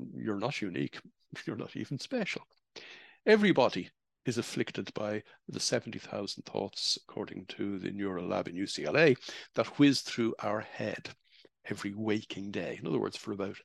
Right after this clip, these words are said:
eighteen hours a day.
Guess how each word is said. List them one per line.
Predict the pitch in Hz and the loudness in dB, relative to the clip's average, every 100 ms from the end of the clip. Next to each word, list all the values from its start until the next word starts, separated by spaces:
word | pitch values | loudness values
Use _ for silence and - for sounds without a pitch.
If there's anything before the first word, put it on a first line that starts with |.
| _ - | _ -6
eighteen | 107 104 107 101 90 - | -6 -6 -8 -8 -10 -10
hours | 98 87 - - - - - - - _ - | -8 -8 -8 -8 -10 -12 -20 -20 -20 _ -16
a | - | -12
day. | - - - | -10 -10 -12